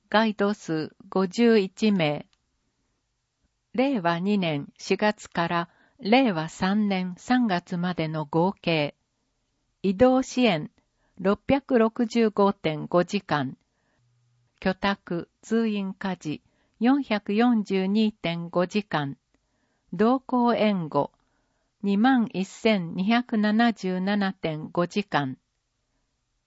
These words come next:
十二ヶ月の合計二万二千三百八十五点五時間。利用者数八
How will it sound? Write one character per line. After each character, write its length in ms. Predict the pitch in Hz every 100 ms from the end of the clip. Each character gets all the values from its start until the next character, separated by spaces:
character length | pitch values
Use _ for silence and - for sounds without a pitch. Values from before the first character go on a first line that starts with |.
| _
十 260 | - 233 254
二 200 | 247 247
ヶ 160 | 233
月 400 | 214 170 - 156
の 200 | 147 135 -
合 240 | 156 196
計 460 | - - 165 135 - _ _ _ _ _ _ _
二 160 | 180 190
万 340 | 233 262 185
二 140 | 160 180
千 380 | - 196 160
三 320 | 165 - 254 208
百 260 | 170 -
八 380 | 165 190 - 226
十 260 | - 202 190
五 260 | 196 185
点 380 | - 139 139 143 _ -
五 160 | 160
時 160 | 156 180
間。 380 | - 143 127 - _ _ _ _ _ _ _ _ _ _ -
利 100 | 190
用 220 | 202 214
者 260 | - 208 208
数 440 | - 202 175 143 _ _ _
八 180 | -